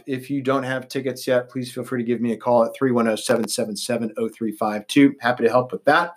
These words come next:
Make sure you get the right ticket for what your needs are. Also,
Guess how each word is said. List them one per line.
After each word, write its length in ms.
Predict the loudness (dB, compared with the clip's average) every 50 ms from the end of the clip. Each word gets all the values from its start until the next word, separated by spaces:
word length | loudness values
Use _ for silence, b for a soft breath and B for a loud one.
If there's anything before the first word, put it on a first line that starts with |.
| B B B B B _
Make 140 | -6 -6
sure 160 | -4 -2 0 0
you 40 |
get 120 | 0 0 0
the 100 | 0 2
right 300 | 4 4 4 4 4 2
ticket 340 | 0 4 4 4 4 2 B B B B B
for 180 | _ _ -4 -4
what 320 | 0 2 2 2 2 2
your 220 | 0 2 2 2
needs 340 | 2 2 2 0 0 0 -2
are. 240 | -2 -2 -2 -6 _ _ _ _ _ _ _ _ _ _ _ _ _ _ _ _ _ _ _ -12 b b b b b b _
Also, 460 | 4 6 6 6 6 4 4 2 2